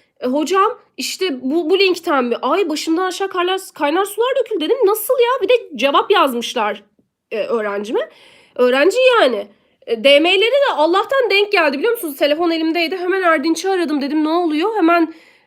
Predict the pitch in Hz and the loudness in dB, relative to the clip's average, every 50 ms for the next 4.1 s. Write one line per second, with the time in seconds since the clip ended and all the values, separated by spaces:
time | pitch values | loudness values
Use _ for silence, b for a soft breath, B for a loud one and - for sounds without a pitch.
0 | B - - 233 233 240 254 247 247 247 254 254 254 - - - - 539 403 247 | B -8 -6 -6 -2 0 0 0 2 2 0 0 -2 -16 -14 -6 -2 0 0 0
1 | 208 208 - _ _ _ _ _ _ _ _ _ _ _ _ _ _ - - 208 | -2 -4 -10 _ _ _ _ _ _ _ _ _ _ _ _ _ _ -16 -14 -12
2 | 208 202 202 220 240 302 - - 381 349 330 - - 302 311 320 277 262 277 285 | -8 -4 -2 -2 -2 -2 -2 -2 -2 -2 -2 -2 -2 0 2 2 2 0 0 -2
3 | 302 294 294 330 330 359 359 - 339 311 254 254 233 247 233 240 240 233 240 277 | -4 -4 -2 -4 -4 -4 -4 -4 -4 -4 -4 -4 -2 -2 -2 0 0 -2 -2 -2
4 | 349 - | -4 -6